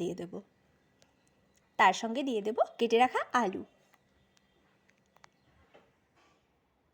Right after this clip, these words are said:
আলুগুলোকে একটু ভালো করেই ভাজতে হবে।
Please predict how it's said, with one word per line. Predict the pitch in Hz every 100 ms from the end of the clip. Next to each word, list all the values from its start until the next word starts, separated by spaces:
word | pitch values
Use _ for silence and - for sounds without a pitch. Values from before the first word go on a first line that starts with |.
| _ _ _ _ _ _ _ _ _ _ _ - - -
আলুগুলোকে | 208 254 277 302 302
একটু | 294 285 -
ভালো | 262 269
করেই | 294 302
ভাজতে | 277 254 -
হবে। | 277 269